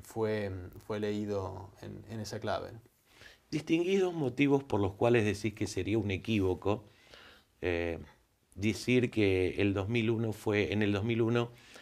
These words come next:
Speaker 2: fue un triunfo de la clase media. ¿Cuáles son?
Speaker 1: Eh, bueno, eso estuvo muy fuertemente instalado en, en los medios de comunicación, ¿no? De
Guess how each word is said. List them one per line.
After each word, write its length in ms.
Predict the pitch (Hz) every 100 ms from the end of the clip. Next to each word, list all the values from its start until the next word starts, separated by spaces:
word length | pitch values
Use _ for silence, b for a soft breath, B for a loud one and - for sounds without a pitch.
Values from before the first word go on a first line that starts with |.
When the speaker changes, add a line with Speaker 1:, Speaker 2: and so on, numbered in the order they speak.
| B
Speaker 2:
fue 200 | - -
un 100 | 123
triunfo 440 | 110 110 113 120 101
de 60 |
la 120 | 90 85
clase 340 | 90 87 76
media. 300 | 73 69 71
¿Cuáles 320 | 101 127 123
son? 240 | - 73 - _ _ b b b b b b b _ _ _ _ _ -
Speaker 1:
Eh, 480 | 151 156 151 151 151 - _ _ _ _ _ _ _ _
bueno, 320 | 190 202 185 - _ _ _ -
eso 200 | 208 -
estuvo 260 | 208 214
muy 160 | 202 208
fuertemente 500 | 208 202 175 165 170
instalado 360 | 160 147 143 147
en, 360 | 117 117 110
en 80 | 117
los 100 | 110
medios 180 | 131 143
de 40 |
comunicación, 640 | 120 113 110 107 - 98 87
¿no? 140 | 139
De 460 | 175 - 117 - -